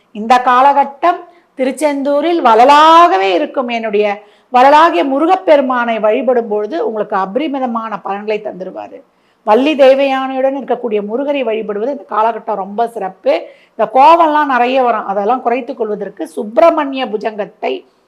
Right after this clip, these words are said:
ஓட விட்டுட்டு அப்படியே அந்த ஒரு எட்டு நிமிஷமோ ஏழு நிமிஷமோ அப்படியே வந்து மெடிடேஷன்ல உட்காந்துருங்க. உங்க கோபம் தெளிஞ்சிரும், குழப்பநிலை நீங்கிடும், நிம்மதி பெருகும் அப்படின்னு வந்து சொல்லலாம். மீனத்திற்கு தொழில் செய்கிற இடங்கள்ல, அதே போல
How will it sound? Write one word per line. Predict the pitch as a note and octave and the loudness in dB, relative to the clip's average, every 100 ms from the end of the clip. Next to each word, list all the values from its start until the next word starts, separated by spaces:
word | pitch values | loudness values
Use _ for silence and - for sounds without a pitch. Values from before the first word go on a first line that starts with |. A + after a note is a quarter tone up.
| _ | _
ஓட | - B3 D#4+ | 0 4 6
விட்டுட்டு | D4 C4 D#4 | 4 0 0
அப்படியே | C4+ A#3+ C#4 | 2 2 0
அந்த | A#3 | 0
ஒரு | G3 | 0
எட்டு | G3+ G#3 C4+ | -2 -4 -6
நிமிஷமோ | C4 - D#4 | -6 -6 -2
ஏழு | C4 A3+ | 0 0
நிமிஷமோ | G#3+ G3 - - - _ _ _ | -4 -12 -14 -16 -20 _ _ _
அப்படியே | G#3 G#3 - C#4 | -4 -4 2 4
வந்து | E4+ C#4+ | 4 4
மெடிடேஷன்ல | C#4 C4+ - C#4+ C#4 A3 G#3 | 2 0 2 0 0 -6 -4
உட்காந்துருங்க. | A#3 G#3 G#3 C4 | -4 -6 -6 -4
உங்க | A#3+ - | -6 -4
கோபம் | B3 C#4+ F4+ F4 C4 - | 2 4 4 2 -4 -6
தெளிஞ்சிரும், | A3 A#3+ A3 G#3+ B3+ C#4+ _ _ | -6 -6 -6 -4 -4 -6 _ _
குழப்பநிலை | - C#4+ D#4+ D4 C4 G#3+ G3 - | 2 2 2 0 0 -4 -10 -12
நீங்கிடும், | A3+ C4 A#3+ A3 A3 D#4 - _ _ | -8 -6 -6 -6 -4 -4 -8 _ _
நிம்மதி | A3+ C4 D#4 D#4+ D#4+ | -8 -6 -2 -2 -2
பெருகும் | B3+ G#3+ G#3+ G#3+ G3 | -2 0 -2 -4 -8
அப்படின்னு | F#3 F#3 | -10 -14
வந்து | G3 G#3+ | -12 -10
சொல்லலாம். | G#3 F#3 G3 B3+ C#4+ _ _ _ | -8 -6 -6 -6 -8 _ _ _
மீனத்திற்கு | G#3+ A#3+ C#4 C4+ - A3+ - D#4+ F#4+ - _ _ - | -8 -4 -4 -6 -8 -12 -8 -6 -6 -8 _ _ -4
தொழில் | A#3 C#4 | 0 0
செய்கிற | C#4 B3+ A#3 | 0 2 4
இடங்கள்ல, | A3+ A3 A3 G#3+ G#3+ A3 A3+ | 2 0 -2 0 0 -2 -4
அதே | G3+ G#3+ A3 | -6 -4 -4
போல | A3 G#3 A3+ B3+ | -2 0 0 -2